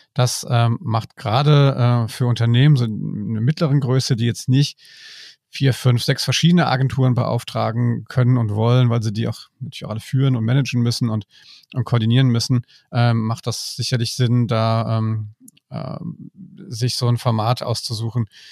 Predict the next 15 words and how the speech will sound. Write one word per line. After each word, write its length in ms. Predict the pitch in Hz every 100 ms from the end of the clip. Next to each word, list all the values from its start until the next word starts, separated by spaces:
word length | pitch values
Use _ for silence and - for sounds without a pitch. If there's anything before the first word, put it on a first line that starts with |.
| - -
wo 80 | 113
man 160 | 113
viele, 640 | - - 123 131 127 127 -
ähm, 420 | 117 113 113 - - _ _ _ _
quasi, 340 | - 101 101 113
ich 80 | -
nenne 140 | 117
das 100 | 110
immer 160 | 113 110
so 80 |
den, 220 | 110 107 101 - - _ -
den 160 | 113
Content, 600 | - 117 117 120 110 - -
äh, 400 | 107 104 107 -
Steinbruch, 580 | 110 151 131 120 113